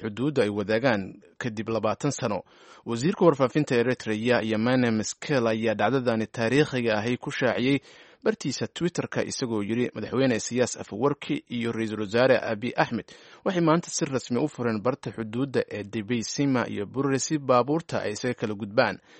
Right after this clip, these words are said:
Meskel ayaa sheegay in Afwerki iyo Abiy Ahmed ay sidoo kale maanta ay qaban doonaan xaflad kale oo lagu furi doono barta xuduudda. Xafladda furitaanka ee xuduudda maanta ayaa waxaa lagu soo beegay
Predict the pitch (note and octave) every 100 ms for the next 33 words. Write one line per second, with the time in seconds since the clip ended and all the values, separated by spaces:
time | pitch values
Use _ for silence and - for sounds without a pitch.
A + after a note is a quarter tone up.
0 | - _ A2+ A2 - C#3+ C#3+ A#2+ G#2+ -
1 | G#2+ B2 A#2+ G#2+ A2+ B2+ C3+ - A2+ G#2
2 | G#2+ - A2 D3 - E3 C3 A2 G#2 G2+
3 | C#3+ B2+ - A2+ G#2+ G#2+ C#3 D3 G#2 -
4 | A#2 C3+ B2 A#2+ A#2+ G#2+ G#2+ C#3+ - B2+
5 | B2 G#2+ A2 B2+ D#3+ B2+ A2 A#2 A2+ G#2+
6 | - G2+ A2 A2 A#2+ G#2 - - - -
7 | - - - - B2 E3+ D#3 - B2+ -
8 | C3+ A2 A#2 A2 - G#2+ A2+ C#3 C3 A2
9 | A#2 C#3+ - A2+ G#2 G#2+ A2 G#2 G2+ C3
10 | A#2 A2 A2+ D3 C#3+ A#2+ B2 B2 C3